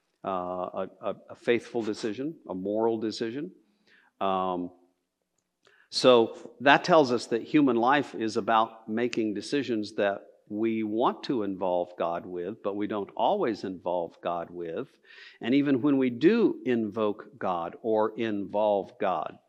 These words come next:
sometimes we get it wrong. But sometimes we get it right. And there's a lot more information that comes along in Scripture that helps us learn more about getting it right than getting it wrong. Um,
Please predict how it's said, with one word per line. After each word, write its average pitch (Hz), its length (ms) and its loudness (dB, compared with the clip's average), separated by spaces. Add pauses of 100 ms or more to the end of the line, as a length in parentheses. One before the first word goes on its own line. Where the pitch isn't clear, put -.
sometimes 104 760 -2
we 95 140 -8
get 92 180 -6
it 90 220 -6
wrong. 78 340 -10 (1600)
But 139 200 8
sometimes 165 460 4
we 156 80 2
get 160 160 2
it 156 80 -2
right. 196 300 0 (1300)
And 110 400 0
there's 117 140 4
a 127 60 4
lot 160 200 8
more 151 180 4
information 120 540 0
that 107 140 -6
comes 107 200 -4
along 101 300 -2
in 98 60 -6
Scripture 98 460 -6
that 98 200 -10
helps - 340 -2
us 101 220 -4
learn 107 400 -2
more 143 300 4
about 113 320 2
getting 110 220 -2
it 104 120 -8
right 110 460 2
than 104 140 -8
getting 104 240 -4
it 104 100 -10
wrong. 127 380 -2 (1160)
Um, 85 720 -6